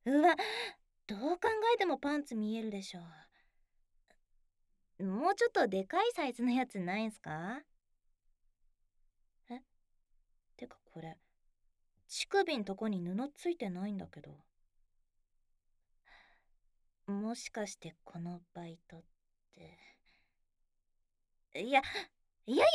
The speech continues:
やいや、無理に決まってるっしょ、そんな。はあ？サイトに書いてあった？いや、そんなん見てねえし、知らないっすよ。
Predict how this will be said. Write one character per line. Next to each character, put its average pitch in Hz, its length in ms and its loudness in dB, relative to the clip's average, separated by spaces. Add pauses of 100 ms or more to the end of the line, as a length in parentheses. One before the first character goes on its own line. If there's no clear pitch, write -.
(460)
や 392 80 8
い - 20 8
や、 339 60 4 (280)
無 330 260 4
理 453 100 6
に 262 140 2
決 - 140 0
ま 415 80 8
っ 427 40 -2
て 440 200 6
る 403 60 8
っ - 20 0
し 480 180 4
ょ、 320 160 6
そ 302 160 0
ん 285 60 2
な。 302 180 2 (1700)
は 185 540 6
あ？ 453 100 2 (640)
サ 190 220 -6
イ 247 80 -4
ト 269 100 -6
に 277 200 -6
書 302 100 -2
い 294 100 0
て 302 100 0
あ 202 40 0
っ 190 120 -10
た？ 170 300 -12 (720)
い 247 100 0
や、 262 160 2
そ 202 240 -2
ん 339 120 0
な 330 140 6
ん 214 120 0
見 330 200 0
て 302 180 4
ね 233 260 0
え 247 40 -4
し、 175 300 -2 (400)
知 - 220 -2
ら 440 120 10
な 466 180 8
い 466 60 2
っ - 20 -10
す - 200 0
よ。 214 200 4